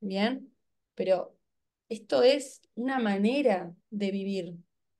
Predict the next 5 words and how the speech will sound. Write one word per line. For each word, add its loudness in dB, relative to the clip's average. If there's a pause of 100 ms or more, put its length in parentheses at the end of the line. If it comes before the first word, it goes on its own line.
(720)
una -2
manera 2
de, -2
de -4
comer, 0